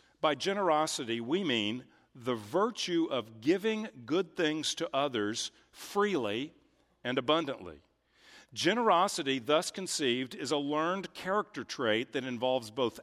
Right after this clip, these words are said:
attitudes and actions, entailing as a virtue both a disposition to give liberally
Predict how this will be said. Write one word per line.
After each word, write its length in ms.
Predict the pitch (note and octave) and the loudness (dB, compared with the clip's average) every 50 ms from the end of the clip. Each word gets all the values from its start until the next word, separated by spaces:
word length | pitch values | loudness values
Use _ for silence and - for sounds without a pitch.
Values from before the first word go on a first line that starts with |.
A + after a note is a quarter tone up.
| - | -2
attitudes 880 | C3 C#3 D3 E3 F#3 F#3 C3+ - - D3 B2 B2 B2+ B2 A#2 A2 - - - - - - | 0 2 2 2 0 -2 -4 -6 -4 -4 -2 -2 -2 -4 -4 -6 -6 -6 -8 -12 -14 -4
and 200 | - C#3 B2 - | 0 0 0 2
actions, 800 | - C3+ C3+ D3 C#3 - - - - G2 D#2+ D#2 D2+ D#2 - - - - - - - - _ | 2 4 4 4 2 0 -4 -6 -6 -6 -10 -12 -10 -10 -10 -10 -12 -14 -20 -20 -20 -12 _
entailing 800 | D3 C#3 C#3 C3+ - - E3+ F#3+ G#3 G#3 F#3+ D#3+ C#3+ C#3+ D3 E3+ | -2 -2 -2 -2 -2 -2 0 0 2 2 2 2 2 0 0 -2
as 200 | - C#3+ B2+ A#2 | -2 -2 -2 -2
a 60 | C3 | -2
virtue 440 | A2 B2+ D3+ E3+ E3 - - D#3+ C#3 | -2 0 0 0 0 -2 -2 -4 -2
both 320 | A#2 C3+ C3+ C3 A#2+ - - | 0 2 0 0 0 -2 -2
a 160 | C3+ B2+ B2+ | -2 -2 -2
disposition 1200 | A2+ G#2 A#2 D#3 D#3+ - - - - B2+ A#2+ G2 F#2+ F#2+ G2+ B2+ E3+ A3 G#3 - - G3 E3 C3+ | -2 -4 -4 -2 -2 -2 -4 -6 -8 -8 -8 -8 -8 -8 -4 -2 0 0 0 0 -2 -2 -2 -2
to 80 | A#2 A2 | -4 -4
give 280 | G2 A#2+ A2+ G#2 F#2 | 0 0 0 0 0
liberally 680 | G#2 G#2+ G#2+ G#2 E2+ G2+ G2 F#2 F#2 G2+ G#2 A#2+ F3 | -2 -2 -2 -2 -2 -2 -2 -2 0 0 0 0 -2